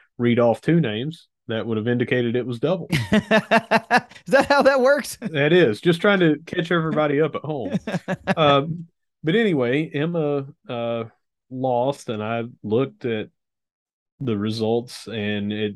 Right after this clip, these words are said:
Speaker 1: it, it had said that she was going into the, uh, consolation round. I could not find any results for that.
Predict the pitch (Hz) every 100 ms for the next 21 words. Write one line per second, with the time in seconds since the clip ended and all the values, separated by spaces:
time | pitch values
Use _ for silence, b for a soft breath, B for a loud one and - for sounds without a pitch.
0 | - 120 117 - - - - - _ 135
1 | 117 - 117 101 - 165 175 143 120 87
2 | - 120 110 104 113 107 107 104 104 101
3 | 107 101 98 98 98 95 90 90 90 _
4 | _ _ _ - 120 120 107 110 117 110
5 | 95 95 92 92 92 - 104 - 131 127
6 | 123 107 117 113 104 110 123 113 107 110
7 | 107 - - 104 104 101